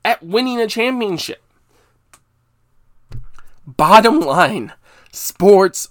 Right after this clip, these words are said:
are back. And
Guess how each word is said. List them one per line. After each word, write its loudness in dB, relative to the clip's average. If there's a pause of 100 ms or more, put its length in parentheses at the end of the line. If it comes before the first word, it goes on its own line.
are 0 (240)
back. -4 (880)
And -10